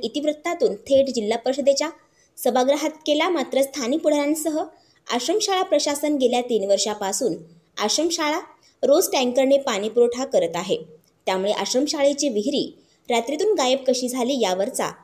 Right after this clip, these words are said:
हा special report. ही आहे आदिवासी विकास विभागाची नंदुरबार तालुक्यातील ठाणेपाडा येथे स्थित असलेल्या आश्रमशाळेची टोलेजंग इमारत. या आश्रमशाळेत सध्या जवळपास तीनशे विद्यार्थी वास्तव्यास असून शिक्षणासह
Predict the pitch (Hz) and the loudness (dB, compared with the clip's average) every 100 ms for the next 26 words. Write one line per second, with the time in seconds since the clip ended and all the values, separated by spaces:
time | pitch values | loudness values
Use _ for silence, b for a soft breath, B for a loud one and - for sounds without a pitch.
0 | _ - 277 - 285 - 311 311 202 170 | _ -6 -4 0 0 0 -2 -2 -2 -2
1 | 165 147 - - _ _ _ _ _ b | 2 0 -2 -16 _ _ _ _ _ b
2 | b b b - 339 370 370 403 370 302 | b b b 0 2 4 4 4 4 2
3 | 330 330 330 302 - 262 269 220 240 269 | 2 2 0 0 0 0 0 -2 0 0
4 | 277 277 302 226 208 247 254 277 214 170 | 2 0 0 0 0 0 0 -2 -2 0
5 | 220 269 277 202 151 156 214 208 285 302 | 2 2 0 -2 -4 -4 -4 -2 -2 0
6 | 294 285 277 302 - 277 269 - - 220 | 2 4 4 2 -2 -4 -4 -8 -2 2
7 | 220 294 - B B B 233 240 403 453 | 2 2 -6 B B B 0 2 0 0
8 | 269 202 254 226 - - _ _ 269 254 | 2 2 2 -2 -4 -10 _ _ 6 6
9 | 294 311 311 302 196 175 160 160 - - | 6 2 2 0 0 0 0 0 -4 -20
10 | _ _ _ _ _ _ - 233 - 285 | _ _ _ _ _ _ -6 -2 2 2
11 | 277 415 440 359 392 370 262 311 277 269 | 2 2 4 4 4 2 2 4 4 6
12 | 277 294 302 294 247 247 320 247 320 294 | 4 2 -2 0 0 0 0 0 0 0
13 | 311 302 277 - 247 254 254 202 220 285 | -2 0 -2 -2 -2 -2 -2 -2 0 0
14 | 254 - 262 269 294 277 | -2 -4 -2 -4 -2 -2